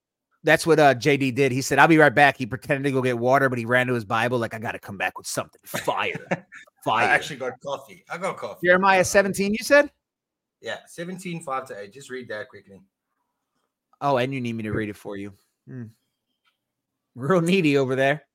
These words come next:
Speaker 1: "But
Speaker 2: Yeah,
Speaker 1: thus
Speaker 2: come.
Speaker 1: says the Lord, cursed is the man who trusts in man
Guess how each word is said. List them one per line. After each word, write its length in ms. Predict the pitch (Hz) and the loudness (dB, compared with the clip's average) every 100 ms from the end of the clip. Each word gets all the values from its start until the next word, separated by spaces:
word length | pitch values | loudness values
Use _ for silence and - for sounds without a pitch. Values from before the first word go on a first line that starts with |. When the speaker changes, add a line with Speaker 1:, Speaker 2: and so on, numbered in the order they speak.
| _ _ _ _ | _ _ _ _
Speaker 1:
"But 240 | 196 226 170 | 6 6 4
Speaker 2:
Yeah, 100 | 202 | 6
Speaker 1:
thus 200 | 277 294 | 6 6
Speaker 2:
come. 100 | - | 4
Speaker 1:
says 240 | 269 202 | 4 4
the 140 | 208 202 | 0 4
Lord, 520 | 226 220 147 175 - _ _ _ _ | 4 4 4 0 -8 _ _ _ _
cursed 460 | - - 285 - - | 2 6 6 4 -4
is 140 | 247 | -2
the 80 | 196 | 0
man 320 | 208 214 190 156 | 2 4 4 4
who 160 | 165 | 2
trusts 560 | - - 180 - - 170 | 0 4 4 4 -6 -4
in 160 | 165 | 0
man 380 | 160 160 123 120 | 2 2 0 -4